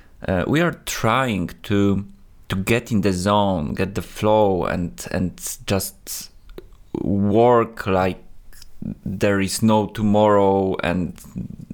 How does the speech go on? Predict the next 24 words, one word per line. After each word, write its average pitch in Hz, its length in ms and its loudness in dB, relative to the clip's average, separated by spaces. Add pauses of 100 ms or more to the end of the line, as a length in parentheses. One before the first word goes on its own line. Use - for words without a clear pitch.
(100)
without 98 500 0
any 101 180 0
distractions, 98 920 -4
just 92 260 -2
on 98 160 2
one 101 220 2
thing, 95 420 0
and 87 260 -2 (840)
which 104 340 -2
brings 104 400 2
the 92 540 2 (440)
brilliant 95 720 0
results 90 800 0
and 85 180 -6
so 87 220 -4
on. - 260 -4 (1200)
So 120 440 2 (340)
this - 380 -2
is 131 140 0
all 107 140 4
great, 95 500 -2 (140)
right? 87 360 -2 (140)
And, 95 300 0
and, - 360 -2